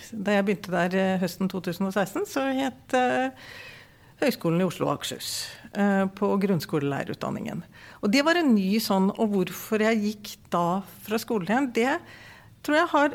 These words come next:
mye med interesse for forskning, fordi at det med eksamen har interessert meg s-, altså eksamen i matematikk har, eh, interessert meg siden jeg var student.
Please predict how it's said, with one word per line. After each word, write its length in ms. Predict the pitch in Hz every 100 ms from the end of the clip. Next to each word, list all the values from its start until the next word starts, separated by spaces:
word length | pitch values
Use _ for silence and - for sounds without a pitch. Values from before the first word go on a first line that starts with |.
| -
mye 300 | 285 285 202 196
med 300 | 202 220 214
interesse 500 | 214 214 190 - 180
for 440 | - - - 208
forskning, 520 | 208 208 214 - 170 156
fordi 280 | 202 196
at 120 | 185 208
det 200 | 220 208
med 180 | 202 -
eksamen 680 | 226 - - 202 196 247 359
har 160 | 247 208
interessert 540 | 208 208 220 202 -
meg 100 | 214
s-, 400 | 202 - - - -
altså 260 | 202 196 196
eksamen 380 | 202 196 170
i 20 | 185
matematikk 600 | 190 208 240 403 - - - - - - -
har, 220 | - 214 214
eh, 320 | - - - - - - - 135 214 - -
interessert 440 | 226 220 208 196
meg 120 | 208
siden 220 | 202 196
jeg 100 | 160
var 120 | 170 170
student. 640 | - 170 285 403 -